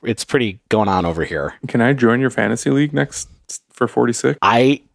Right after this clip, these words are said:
Speaker 1: if I can't get you in it, it is tightly regulated. I have some people lining up to get to start another fantasy league with us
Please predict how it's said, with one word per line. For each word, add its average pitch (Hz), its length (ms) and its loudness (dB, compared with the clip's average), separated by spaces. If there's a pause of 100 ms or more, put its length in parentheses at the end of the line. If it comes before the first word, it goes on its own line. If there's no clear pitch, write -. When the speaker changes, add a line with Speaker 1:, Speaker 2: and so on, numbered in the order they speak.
Speaker 1:
if - 180 0
I 135 140 2
can't 156 340 -4
get - 200 -2
you 160 220 -2
in 131 280 0
it, 90 440 0
it 101 140 0
is - 100 -6 (240)
tightly 120 580 0
regulated. 92 720 2
I 95 140 0
have 101 220 0
some 101 160 -2
people 90 440 -2
lining 87 340 0
up 87 220 0
to 104 100 -2
get 90 280 0
to 107 100 -2
start - 300 0
another 87 460 -2
fantasy 80 440 -4
league 78 280 -6
with 73 240 -4
us 73 400 2